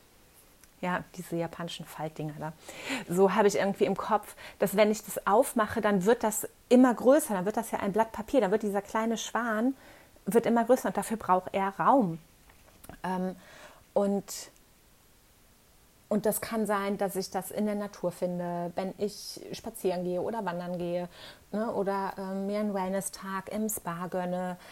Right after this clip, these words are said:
ähm, oder Sport für mich mache, aber Dinge für mich mache.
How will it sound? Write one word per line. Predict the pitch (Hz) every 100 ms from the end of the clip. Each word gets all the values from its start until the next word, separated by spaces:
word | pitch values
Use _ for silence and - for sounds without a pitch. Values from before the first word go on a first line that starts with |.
| - - - - - -
ähm, | 202 202 202 196 202 202 196 - - _
oder | - 226
Sport | 220 - 185 185
für | 190
mich | 185 180
mache, | 185 175 185
aber | 190 185 - -
Dinge | 226 254 262
für | 247 208
mich | 196 196 - 180
mache. | 165 -